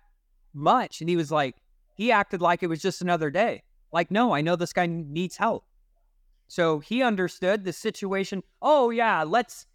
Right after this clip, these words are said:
let's make sure it's the perfect time. Let's meet next Thursday right after lunch at one o'clock," right? How can you take time out of the e-,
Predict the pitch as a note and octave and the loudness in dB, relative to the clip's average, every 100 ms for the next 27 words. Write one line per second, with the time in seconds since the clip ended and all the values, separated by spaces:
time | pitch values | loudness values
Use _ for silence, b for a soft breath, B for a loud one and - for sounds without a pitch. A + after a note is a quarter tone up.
0 | _ A#3+ - A#3+ B3+ - B3+ A3+ - - | _ -4 0 -2 -2 -2 -2 -2 -2 -10
1 | - - E4 E4 D4 - - A3+ G3 E3 | -10 -4 -2 0 -4 -6 -2 2 2 0
2 | A#3+ - A3+ G#3 G3 A#3+ - - A#3+ A3 | -4 -2 -6 -4 0 0 0 -4 0 0
3 | D3+ E3 D3 C3+ A#3 B3 G#3+ - G#3 F#3 | 0 -2 0 2 2 4 0 0 -2 2
4 | F3 C#3+ D3 C3+ F3 B3 A#3+ - G#3+ B2+ | 0 0 -8 -8 -2 0 0 0 0 0
5 | - C3 D#3 F3+ _ _ _ G#3+ B3 C4 | -6 0 0 0 _ _ _ 0 0 0
6 | C4+ - A#3+ - G#3+ A#3 A#3 A3 G#3 G#3 | -2 0 -2 0 -2 0 2 0 0 -2
7 | G3+ | -2